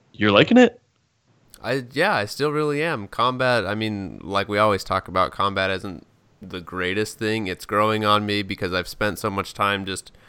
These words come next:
Speaker 2: grinding through side quests and, and, and building up my weapons and upgrading weapons. So, I mean, encounters are a lot easier, my level's a lot higher, and that's making combat more fun because it's not so tedious. But, I mean, like,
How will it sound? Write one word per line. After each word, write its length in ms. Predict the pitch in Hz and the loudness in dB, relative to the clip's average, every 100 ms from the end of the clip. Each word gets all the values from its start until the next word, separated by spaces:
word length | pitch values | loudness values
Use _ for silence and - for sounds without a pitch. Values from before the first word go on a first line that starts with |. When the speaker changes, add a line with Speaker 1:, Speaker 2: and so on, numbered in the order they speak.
| - _ | -20 _
Speaker 2:
grinding 380 | - 98 113 120 | 0 4 4 2
through 160 | 113 107 | -2 -2
side 340 | - 104 104 | 4 4 4
quests 460 | - 110 104 104 - | 0 2 2 -2 -6
and, 260 | 92 90 - _ _ _ _ | -6 -8 -14 _ _ _ _
and, 260 | - 92 87 | -8 -8 -6
and 220 | 92 90 | -8 -4
building 360 | 107 110 107 104 | -2 -2 -2 -2
up 140 | 101 | 0
my 140 | 104 | 0
weapons 540 | 98 101 98 104 98 92 | 0 0 0 -2 -4 -4
and 80 | 98 | -4
upgrading 420 | - 101 92 90 | -4 -4 -4 -2
weapons. 460 | 90 92 98 92 | -4 -2 -4 -4
So, 400 | - 98 90 85 - - | -4 -2 -2 -2 -10 -12
I 80 | 85 | -8
mean, 260 | 87 82 - | -6 -8 -8
encounters 520 | 95 - 92 101 92 | -8 -2 0 0 -2
are 100 | 90 | -4
a 60 | 82 | -2
lot 240 | 82 - | -2 -2
easier, 500 | 101 110 117 120 117 | -4 -6 -2 0 2
my 180 | 104 87 | 0 0
level's 360 | 90 95 101 | 0 -2 -2
a 40 | 95 | -2
lot 240 | 92 87 | 2 2
higher, 480 | 120 98 98 95 92 - _ _ | 4 4 4 2 -2 -10 _ _
and 120 | - 92 | -8 -6
that's 180 | 92 | -6
making 300 | 104 98 95 | -6 -8 -8
combat 360 | 85 90 87 85 | -4 -2 0 -2
more 200 | 82 87 | -2 -8
fun 300 | - 92 95 | -4 -2 -2
because 300 | 87 - 80 | -6 -8 -10
it's 180 | 80 - | -10 -10
not 280 | 76 85 90 | -4 -4 -2
so 180 | 113 | -4
tedious. 680 | 107 123 113 117 120 135 - - _ _ _ - | -4 -6 -6 -2 -2 -4 -10 -20 _ _ _ -6
But, 360 | 98 95 90 - | -2 -2 -2 -4
I 80 | |
mean, 220 | 104 107 95 | -4 -4 -2
like, 220 | 107 | -4